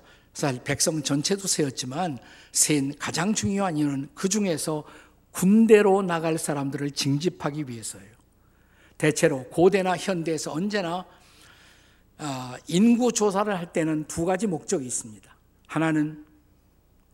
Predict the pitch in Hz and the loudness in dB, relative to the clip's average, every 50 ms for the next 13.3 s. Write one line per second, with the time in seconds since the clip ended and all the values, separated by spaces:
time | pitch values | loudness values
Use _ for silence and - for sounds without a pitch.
0 | _ _ - - - - 160 165 143 151 147 143 123 143 127 120 - - 110 104 | _ _ -8 -4 0 2 2 2 2 0 0 0 0 0 0 -2 -4 -8 -10 -12
1 | 101 92 82 82 - - - _ _ _ _ _ _ _ _ _ _ - 120 123 | -14 -16 -18 -18 -18 -18 -20 _ _ _ _ _ _ _ _ _ _ -14 -14 -10
2 | - - 165 185 202 - - - - - - - _ - - - 160 160 147 139 | -6 -4 -4 -4 -4 -6 -12 -20 -20 -20 -20 -20 _ -10 -4 -2 -2 -2 0 -2
3 | 143 143 139 135 135 - - - - 156 156 156 165 143 139 135 139 139 123 117 | -2 -2 -4 -4 -6 -10 -6 -2 0 0 0 0 -2 -2 -4 -4 -6 -6 -6 -6
4 | - 139 131 127 123 120 - _ _ _ _ _ - 127 139 147 165 160 - - | -8 -8 -8 -10 -10 -14 -18 _ _ _ _ _ -4 0 0 2 0 0 -2 -6
5 | 147 131 123 120 120 - - 131 131 131 - - 135 123 123 120 - - 151 127 | -8 -8 -10 -10 -10 -8 -6 -6 -6 -6 -6 -8 -8 -8 -6 -6 -4 -4 -4 -4
6 | 120 120 127 131 - 101 - - 117 107 - _ - _ _ _ _ _ _ _ | -6 -8 -12 -14 -16 -18 -18 -18 -20 -20 -20 _ -20 _ _ _ _ _ _ _
7 | _ _ _ _ - 214 202 151 190 190 170 160 160 156 160 160 165 - - - | _ _ _ _ 0 2 2 4 4 2 2 2 2 2 0 -2 -6 -10 -18 -20
8 | - _ - - - - - _ _ _ _ _ _ _ - - 160 175 196 208 | -20 _ -20 -20 -20 -20 -20 _ _ _ _ _ _ _ -2 2 4 4 6 6
9 | 214 202 180 175 170 170 170 - - - - - 143 143 151 165 170 180 170 156 | 6 6 6 4 4 4 2 0 -2 -8 -12 -8 -4 -2 -2 0 0 0 0 0
10 | 151 151 151 151 151 - - _ - - 160 180 190 185 208 202 175 170 151 143 | -2 -2 -4 -6 -8 -12 -18 _ -4 0 2 2 2 2 2 0 0 0 -2 -2
11 | 131 127 139 - - 156 165 160 - 147 139 123 139 131 131 139 - - - 151 | -6 -8 -6 -2 0 0 0 0 0 -2 -4 -6 -6 -6 -8 -8 -8 -4 0 2
12 | 151 165 165 190 190 196 - - 165 151 165 156 147 135 123 120 - 120 107 98 | 2 2 0 -2 -6 -6 -6 -8 -6 -4 -4 -4 -4 -4 -4 -6 -8 -8 -12 -16
13 | - 107 101 - - - | -20 -20 -20 -20 -20 -20